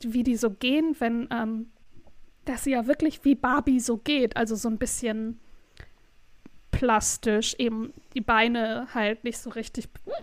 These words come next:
bewegt und die Arme und so weiter. Ne? Äh,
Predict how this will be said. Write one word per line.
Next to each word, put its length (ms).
bewegt 600
und 140
die 120
Arme 280
und 180
so 120
weiter. 440
Ne? 280
Äh, 220